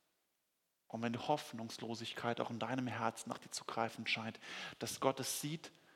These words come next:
und dass es Gott darunter leidet, wie es uns Menschen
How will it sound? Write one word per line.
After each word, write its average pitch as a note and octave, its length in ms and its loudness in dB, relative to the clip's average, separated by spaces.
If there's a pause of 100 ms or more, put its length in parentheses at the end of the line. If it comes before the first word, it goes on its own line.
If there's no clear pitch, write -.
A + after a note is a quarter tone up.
(300)
und B2+ 160 -2
dass B2 100 0
es - 240 2
Gott D3 300 4 (920)
darunter C3 340 4
leidet, B2+ 580 6
wie C3 120 -2
es - 100 -6
uns B2 220 -2
Menschen B2+ 580 2